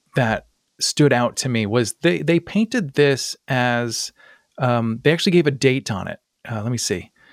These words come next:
Um, from George Miller. I'm starting the, the trailer right now just so I can watch.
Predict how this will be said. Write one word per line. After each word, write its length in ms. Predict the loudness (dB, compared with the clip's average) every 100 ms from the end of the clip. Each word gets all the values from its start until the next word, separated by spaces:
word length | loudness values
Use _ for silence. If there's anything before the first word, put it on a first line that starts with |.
| _ _ -8
Um, 480 | -6 -6 -6 -10 -14 _ _ _ _ -18 -18 -18 -20 -20 -8
from 360 | 0 0 0 -4
George 680 | 2 2 2 -2 -4 -6 0
Miller. 540 | 2 2 0 -12 -14 -18 _ _ _ _ _ _ _ _ -20 -20 -20 -20 -20 -20 _ _ _
I'm 120 | -2 0
starting 300 | 0 -2 -4
the, 100 | -8 -8
the 120 | -6
trailer 340 | -2 -2 0
right 160 | -2 -2
now 140 | -2
just 180 | -2 -2
so 60 | -2
I 40 |
can 160 | -2 -2
watch. 380 | -2 -2 -8